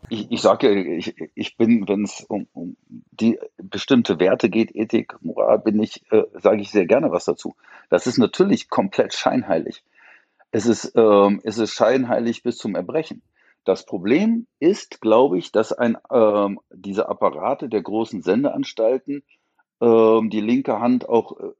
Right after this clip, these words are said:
die weiß vielleicht, was die rechte tut, aber die eine mit der anderen nicht verbunden ist. Das heißt, dann gibt es die, die politische Redaktion,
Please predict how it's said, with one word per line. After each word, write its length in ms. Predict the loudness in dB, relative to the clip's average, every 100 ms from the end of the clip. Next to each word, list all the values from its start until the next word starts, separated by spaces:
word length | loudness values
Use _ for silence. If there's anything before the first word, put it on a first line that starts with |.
| _
die 80 | -8
weiß 240 | 0 0 0
vielleicht, 260 | -4 -2
was 140 | -4 -2
die 80 |
rechte 320 | -2 -2 -4 -8
tut, 360 | -8 -8 -4
aber 140 | -2 0
die 160 | 0
eine 200 | 2 2
mit 120 | 2
der 100 | 0
anderen 200 | 0 0
nicht 120 | 0 0
verbunden 480 | -2 0 -2 -2
ist. 240 | -8 -10 -18 _ _ _ _ -6
Das 140 | 2
heißt, 220 | 2 2
dann 120 | 0
gibt 160 | 0 -2
es 120 | 0
die, 280 | 4 4 4
die 100 | 0
politische 540 | 0 0 0 0 2
Redaktion, 720 | 4 2 0 2 2 2 0